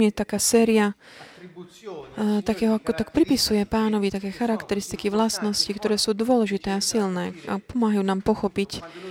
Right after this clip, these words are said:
keď ho chválime, ako k nemu pristupovať. Hovorí, „Pane,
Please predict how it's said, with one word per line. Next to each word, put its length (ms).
keď 160
ho 100
chválime, 680
ako 240
k 140
nemu 120
pristupovať. 880
Hovorí, 400
„Pane, 400